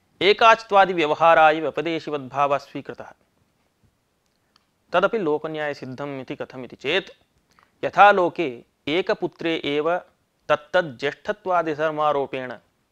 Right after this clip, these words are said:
ज्येष्ठत्वकनिष्ठत्वादिव्यवहारः अथवा शिलापुत्रकस्य शरीरम् इत्यादौ अचेतनायां शिलायां यद्यपि प्राणिनिष्ठबाल्याद्यवस्थायाः सम्बन्धः नास्ति,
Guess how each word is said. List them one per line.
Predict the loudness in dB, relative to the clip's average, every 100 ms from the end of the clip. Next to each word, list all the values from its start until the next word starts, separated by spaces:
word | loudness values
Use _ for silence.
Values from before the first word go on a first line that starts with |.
| _ _ _ _ _
ज्येष्ठत्वकनिष्ठत्वादिव्यवहारः | -2 -2 0 -4 -2 -4 -4 -6 -6 -8 0 4 4 4 0 2 4 4 2 -4 -6 -8
अथवा | -8 -2 0 0 -2 _ _ _ _ _
शिलापुत्रकस्य | 0 6 8 6 0 -2 0 -4 -4
शरीरम् | -2 0 0 -2 -6
इत्यादौ | -12 _ 4 4 4 -4 -10 _ _ _ _ -6
अचेतनायां | -2 4 4 4 2 4 4 2 0 -2
शिलायां | -2 4 6 6 2 0 -4
यद्यपि | -8 -6 -6 -8 -14 _ _ _ _ _
प्राणिनिष्ठबाल्याद्यवस्थायाः | -2 0 0 -2 -4 -6 -6 0 2 2 2 0 0 -6 -6 -6 -2 2 2 2 -2
सम्बन्धः | -6 -8 -8 -6 -8 -8
नास्ति, | -10 -12 _ -20